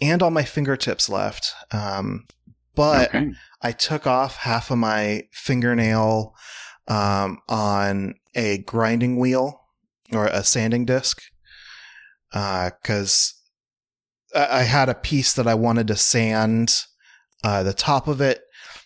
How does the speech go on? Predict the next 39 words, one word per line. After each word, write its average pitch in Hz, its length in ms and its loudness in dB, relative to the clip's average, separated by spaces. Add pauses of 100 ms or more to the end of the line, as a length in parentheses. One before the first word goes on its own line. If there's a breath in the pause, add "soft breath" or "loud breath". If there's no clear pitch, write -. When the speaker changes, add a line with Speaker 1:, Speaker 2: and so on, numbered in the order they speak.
(120 loud breath)
Speaker 1:
and 120 180 0
I 110 80 2
wanted 117 440 0
to 123 120 0
make 113 200 2
sure 127 180 2
that 110 140 2
it 107 80 2
was 101 220 2
a, 98 240 0
a 113 100 0
ninety 110 560 2
degree. 110 640 2
I 107 60 4
wasn't, 107 380 0
you 107 80 -2
know, 98 120 0
putting 110 280 0
any 104 200 0
angles 110 340 0
into 113 180 2
it. 113 180 -2 (440 loud breath)
And 120 160 -2
so 139 100 2
I 123 60 2
had 131 280 2
it 123 160 0
set - 520 2 (840)
down 127 600 4
on 110 640 0
the 101 320 2
f-, - 360 -16
on 110 120 0
the 98 80 -2
fence - 680 2
or 117 240 0
on 101 160 0
the, 98 280 0
uh, 92 260 0